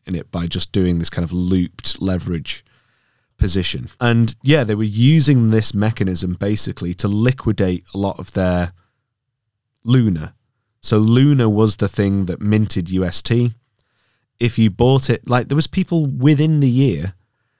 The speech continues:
who bought Luna for forty cents, and then it went to a hundred dollars. So that you're sitting on a two hundred X. Now, the problem is, if you're, like, normally, if you've got, you've just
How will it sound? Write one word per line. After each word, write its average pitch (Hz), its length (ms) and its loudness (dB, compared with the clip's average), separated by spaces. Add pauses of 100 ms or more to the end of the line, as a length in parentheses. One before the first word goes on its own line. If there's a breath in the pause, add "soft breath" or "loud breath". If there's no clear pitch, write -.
(300)
who 117 140 2
bought 120 320 2
Luna 107 300 4
for 104 180 -2
forty 113 460 0
cents, - 580 -4 (1400)
and 120 120 4
then 120 80 4
it 107 60 -2
went 113 160 2
to 113 60 2
a 98 40 4
hundred 95 280 0
dollars. 55 380 -8 (1000)
So - 180 0
that 127 180 0
you're 147 180 4
sitting 143 460 0
on 123 100 4
a 110 60 2
two 123 240 0
hundred 110 260 2
X. - 540 -6 (140)
Now, 117 140 0
the 113 80 -2
problem 160 360 2
is, 90 320 0
if - 100 -8
you're, 139 200 2 (260)
like, 101 260 0
normally, 113 800 2
if - 180 -8
you've 147 180 2
got, 123 260 -4
you've 135 360 -4
just - 260 -2